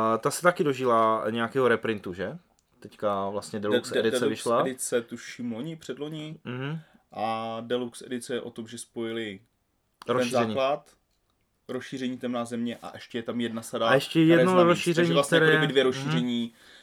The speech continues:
Speaker 2: v té
Speaker 1: Ano.
Speaker 2: jedné krabici.
Speaker 1: Ale to, to třetí, to jako kdyby další, ta třetí věc, eh, to da-, druhé rozšíření nikdy podle mě nevyšlo.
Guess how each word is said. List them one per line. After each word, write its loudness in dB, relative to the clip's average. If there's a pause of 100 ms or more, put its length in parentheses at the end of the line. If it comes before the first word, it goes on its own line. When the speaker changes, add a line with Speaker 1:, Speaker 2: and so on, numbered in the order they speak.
Speaker 2:
v -20
té -10
Speaker 1:
Ano. 2
Speaker 2:
jedné 2
krabici. -4
Speaker 1:
Ale 8
to, 8
to 0
třetí, 0 (100)
to 6
jako 6
kdyby 4
další, 2
ta 0
třetí -8
věc, 0
eh, 2 (480)
to 2
da-, 0
druhé 2
rozšíření -4
nikdy -2
podle -4
mě -2
nevyšlo. -6